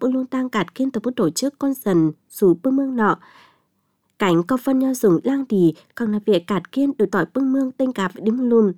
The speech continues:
Sẽ đi dư là việc đích tần con dần mương hao dù mương nọ, nhật lọ bưng chùa xin năm cầm giúp tầm hồi chờ hạc bản banh mương, là tục hồ chất dù nhá luồng, vay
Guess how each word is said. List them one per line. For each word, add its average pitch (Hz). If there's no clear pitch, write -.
Sẽ -
đi 190
dư 175
là 233
việc 175
đích -
tần 170
con 262
dần 185
mương 240
hao 240
dù 214
mương 233
nọ, 202
nhật 226
lọ 180
bưng 277
chùa 185
xin 247
năm 262
cầm 165
giúp 285
tầm 185
hồi 170
chờ 196
hạc 170
bản 214
banh 254
mương, 254
là 226
tục 220
hồ 220
chất 294
dù 240
nhá 190
luồng, 214
vay 220